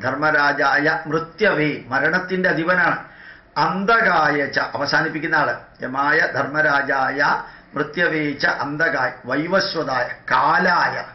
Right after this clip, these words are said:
കാലൻ, വൈവസ്വതൻ എന്ന് പറഞ്ഞാൽ കൊടുത്തത് തിരിച്ചെടുക്കുന്ന ആള്. കാലായ സർവഭൂതക്ഷയായ ച, ജനിച്ചതിനെല്ലാത്തിനെയും അവസാനിപ്പിച്ചു കൊണ്ടുപോകുന്ന ആള്. അവിദംബരായ ദദ്ദനായ നീലായ പരമേഷ്ഠിനെ,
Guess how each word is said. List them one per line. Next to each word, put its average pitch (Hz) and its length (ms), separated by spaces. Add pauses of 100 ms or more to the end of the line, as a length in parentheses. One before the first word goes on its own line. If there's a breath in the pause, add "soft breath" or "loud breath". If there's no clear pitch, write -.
(220)
കാലൻ, 180 680 (640 loud breath)
വൈവസ്വതൻ 156 600
എന്ന് 160 160
പറഞ്ഞാൽ 156 200
കൊടുത്തത് 147 580
തിരിച്ചെടുക്കുന്ന 131 560
ആള്. 117 180 (760 loud breath)
കാലായ 160 680
സർവഭൂതക്ഷയായ 170 1500
ച, - 140 (140)
ജനിച്ചതിനെല്ലാത്തിനെയും 160 1300
അവസാനിപ്പിച്ചു 147 600
കൊണ്ടുപോകുന്ന 139 440
ആള്. - 280 (640 loud breath)
അവിദംബരായ 190 920
ദദ്ദനായ 165 720
നീലായ 156 600
പരമേഷ്ഠിനെ, 143 760